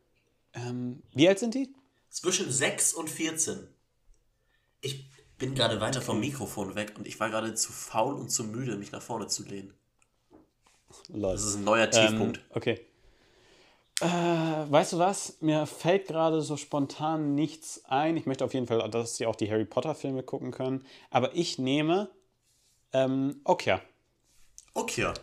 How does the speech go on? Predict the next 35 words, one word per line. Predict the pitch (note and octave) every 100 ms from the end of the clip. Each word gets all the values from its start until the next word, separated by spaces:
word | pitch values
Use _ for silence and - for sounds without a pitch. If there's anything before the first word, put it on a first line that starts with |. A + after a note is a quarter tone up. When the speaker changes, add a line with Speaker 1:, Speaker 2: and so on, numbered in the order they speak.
| -
Speaker 1:
Okja | F3+ F#3+ F3
finde | - D#3
ich, | D3 - - - - _ _ -
Okja | E3 G#3+ A3+ A#3+ A3+ - - _
Speaker 2:
Da, | -
Speaker 1:
finde | A2+
ich | C3
einen | B2+
Speaker 2:
da | B2
sag | A#2 C#3
Speaker 1:
Film |
Speaker 2:
ich | C#3
Speaker 1:
mit | C#3
einer | B2 C#3+
Speaker 2:
einfach |
mal, | C3+ C#3+ D#3
Speaker 1:
guten, | D3+ C#3+
äh, | C3+
Speaker 2:
okay, | C3 D#3+ D#3
ja | D#3 E3 D#3
Speaker 1:
Botschaft. | -
Speaker 2:
zu. | - F#2 - - - - - _ _ _ _ _ _ _ _
Speaker 1:
Äh, | - C3
finde | C3 D3
ich |
einen | C#3+
Film | C#3 D#3
mit | D3
einer | C3
super | A2+ D#3+ G3 D#3
Botschaft | C3+ D#3+ - E3 -
und | C3+
jeder, | B2 C#3+ D#3 D3
der, | C3 C3 B2+ A#2+ A#2+ A#2+
äh, | B2